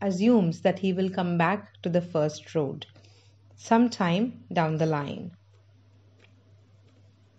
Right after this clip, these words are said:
D. What is the speaker doubtful about?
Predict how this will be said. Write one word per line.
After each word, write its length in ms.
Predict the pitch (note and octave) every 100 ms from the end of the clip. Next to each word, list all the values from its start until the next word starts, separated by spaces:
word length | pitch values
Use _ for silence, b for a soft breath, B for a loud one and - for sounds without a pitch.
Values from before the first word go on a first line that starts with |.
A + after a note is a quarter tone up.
| _ _ _ _ _ _ _ _ _ _ b b b b b _ E3
D. 460 | F#3 F#3 D4 - - _ _ _ b b b -
What 240 | B3 -
is 140 | E4+
the 120 | D4 A#3+
speaker 560 | - A#3+ A3+ - F#3
doubtful 800 | F3+ F3 A#3+ C#4+ D4+ - - D#3+
about? 600 | D3+ E2+ - A3 -